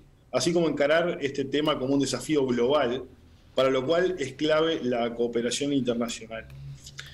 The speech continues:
Grupo de Trabajo de Ciudadanía Digital, eh, consolidación y articulación del grupo de trabajo, integrado por más de quince organizaciones de la educación, industria, la academia,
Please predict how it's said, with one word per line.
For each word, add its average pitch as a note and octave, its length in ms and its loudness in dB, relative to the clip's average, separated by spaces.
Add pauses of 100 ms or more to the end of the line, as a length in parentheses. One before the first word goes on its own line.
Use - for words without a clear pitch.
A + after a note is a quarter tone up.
(340)
Grupo F3 320 4
de E3 60 4
Trabajo E3 460 2
de C#3+ 80 2
Ciudadanía C#3 480 2
Digital, C3 760 0 (320)
eh, B2+ 260 0
consolidación C#3 1040 2
y C#3 160 2
articulación B2+ 680 0
del D3 120 2
grupo D3+ 300 2
de C3 60 0
trabajo, E3+ 720 0 (380)
integrado C#3 480 4
por C#3 140 2
más D#3+ 180 0
de C#3+ 140 0
quince E3+ 260 0
organizaciones C#3 600 0
de C3 80 2
la B2+ 80 4
educación, F3+ 720 0
industria, D#3+ 760 2
la B2 120 -2
academia, E3 760 0